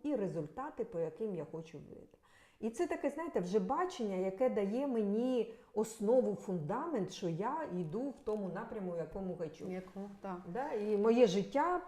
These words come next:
Speaker 1: починає, знаєш, як, якісь там яскравими барвами фа-, е, да, е,
Speaker 2: Да,
Speaker 1: наповнюватися.
Speaker 2: і, і тут же ж часто так буває, що, а, навіть коли людина каже, що я знаю, яке в мене ідеальне,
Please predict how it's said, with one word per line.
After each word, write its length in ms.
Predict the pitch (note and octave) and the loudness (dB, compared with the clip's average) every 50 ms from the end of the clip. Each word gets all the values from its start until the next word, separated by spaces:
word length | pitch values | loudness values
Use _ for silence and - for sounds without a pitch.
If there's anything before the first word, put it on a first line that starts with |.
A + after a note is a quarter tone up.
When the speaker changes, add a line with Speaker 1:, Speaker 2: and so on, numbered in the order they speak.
| - - - | -8 -2 0
Speaker 1:
починає, 840 | G3+ G3+ G#3 - A#3 G#3 A#3 C4+ D4 D4+ C#4+ A#3+ G#3 G3 F#3 E3+ D#3+ | 0 2 2 2 2 2 2 2 2 2 4 4 2 2 0 -2 -2
знаєш, 300 | F3+ A3 A#3+ A3+ - - | -2 -2 -2 -2 -2 -2
як, 220 | F#3 E3 E3 E3 - | -4 -4 -4 -4 -4
якісь 360 | F#3 F#3+ F#3 F#3 G#3 A#3+ A3+ | -4 -2 -2 -4 -4 -6 -6
там 260 | - - G#3+ G3+ F#3+ | -4 -2 0 2 2
яскравими 1080 | F3+ F#3+ F#3+ G3 - - G3+ A#3 A#3+ A#3 A3 G#3+ G#3 G3+ G3 G3 F#3+ F#3 F#3 F3+ F3 E3 - - D4 - - C4 G#3+ - | 2 2 2 0 -2 0 2 2 2 2 2 2 2 2 2 2 2 4 4 2 2 0 -4 -10 -12 -12 -12 -12 -10 -6
барвами 680 | D#3 D3+ F3 G#3+ A#3+ A#3+ A3 G3 F#3+ F3 F#3 F#3 F3+ F3+ - - - | 0 6 8 8 10 8 8 6 4 4 2 2 0 -2 -4 -6 -4
фа-, 240 | F3+ F#3+ G#3 G#3+ - G3 G3+ | -2 -2 -2 -2 -2 -2 -2
е, 300 | G#3 G3+ F#3+ F3+ D#3 D#3 E3 | -2 -2 -2 -2 -4 -4 -4
да, 100 | F#3 G#3+ C4 C4+ A3+ E3 | -4 -4 -4 -6 -6 -6
е, 80 | E3+ D#3 - - - - - - - - | -6 -8 -8 -10 -14 -12 -12 -10 -10 -8
Speaker 2:
Да, 100 | G3 F#3+ F#3 - - | -4 0 2 2 4
Speaker 1:
наповнюватися. 880 | C#4 B3+ G#3 G3+ F#3 F#3 F3+ F3 D#3 D#3+ D#3 - E3+ D#3+ - - - | 8 8 10 10 10 8 6 4 4 2 0 0 -4 -6 -6 -4 -4
Speaker 2:
і, 20 | G#3 | -2
і 40 | G3+ G3+ | -2 0
тут 200 | B3+ C4+ B3+ G#3 | -2 -2 0 0
же 80 | B3+ | -2
ж 100 | A#3+ B3 - - | -2 -2 -2 2
часто 340 | D4+ F#4+ G#4+ - - B3+ | 2 2 2 2 -2 -4
так 260 | - - A#3+ A#3 G#3+ G3 | -2 -2 -2 -2 -2 -2
буває, 440 | A#3 A3+ A3 C4 D#4+ F4+ D4+ A#3 G#3 | -2 -2 0 0 0 2 0 0 0
що, 440 | - - - A#3+ A3 A3 A3 A3+ G#3+ - | -2 -4 -6 -2 0 0 0 0 0 -2
а, 220 | G#3 G3 G3+ G3 G3 | -2 -2 -2 0 -2
навіть 300 | G#3 A#3 B3 B3 A#3+ - | -2 -2 -2 -2 -4 -4
коли 240 | - - A3 A3+ | -4 -2 -2 0
людина 340 | A3 A#3 G#3 G3 A3 A3+ G#3+ | 0 -2 -2 -2 -2 -2 -2
каже, 280 | G#3+ - G#3+ G3+ G3 G3 | -2 -2 -2 -2 -2 -6
що 160 | - - A3 | -8 -6 -6
я 180 | G3 G3+ F#3 F3 | -4 -4 -4 -6
знаю, 340 | - - A#3 C#4 E4 D#4 | -6 -4 -2 -2 0 0
яке 240 | B3+ A3 - - G#3+ | -2 -2 -2 -4 -6
в 100 | F#3 F3 | -4 -4
мене 180 | G3 F#3+ F#3+ F#3 | -2 -2 -2 -2
ідеальне, 460 | F3 E3 F#3+ E3+ E3+ E3+ E3+ E3 | -2 -2 -2 -2 -2 -2 -4 -6